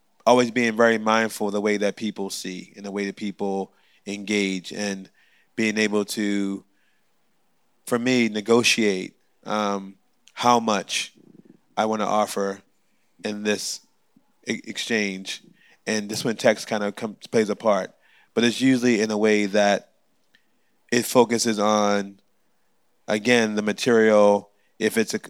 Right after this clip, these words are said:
you know, about television, which incorporates text on some of the screens, or, um,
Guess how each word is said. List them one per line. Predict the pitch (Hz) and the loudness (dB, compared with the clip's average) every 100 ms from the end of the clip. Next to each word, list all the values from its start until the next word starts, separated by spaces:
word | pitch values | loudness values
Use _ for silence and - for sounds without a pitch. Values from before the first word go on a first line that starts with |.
| _ | _
you | 113 | -4
know, | 107 98 92 | 0 0 0
about | 98 107 101 | 4 4 4
television, | 123 120 107 104 101 101 | 2 2 2 -2 -4 -4
which | 104 - - _ _ - | -4 -4 -10 _ _ -8
incorporates | 107 - 120 110 107 98 - | -6 0 2 4 2 0 -2
text | 104 98 - - | 0 0 -4 -14
on | - 104 101 | -6 -4 -4
some | - 107 | -6 -6
of | 101 | -6
the | 98 | -8
screens, | - 104 98 95 98 - - _ _ _ _ - | -6 -8 -6 -10 -14 -16 -20 _ _ _ _ 2
or, | 107 107 95 | 4 6 4
um, | 101 101 98 95 95 | 2 -2 -2 -6 -12